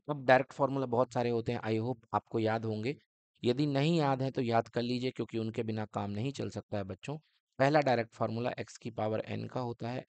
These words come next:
n x की पावर n minus one। दूसरा फॉर्मूला d by dx of, अ, log x ले लीजिए आप इसको,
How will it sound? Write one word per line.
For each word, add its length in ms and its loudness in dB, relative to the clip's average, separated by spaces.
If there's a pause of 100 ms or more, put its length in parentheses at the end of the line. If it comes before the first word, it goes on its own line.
n 140 -4 (100)
x 220 -10
की 140 -10
पावर 440 -6
n 120 -6
minus 500 -10
one। 140 -12 (600)
दूसरा 360 4
फॉर्मूला 420 2
d 300 2
by 180 4
dx 400 -2
of, 140 2 (880)
अ, 380 2 (520)
log 420 6
x 280 -2
ले 120 -2
लीजिए 340 -2
आप 180 -2
इसको, 340 -10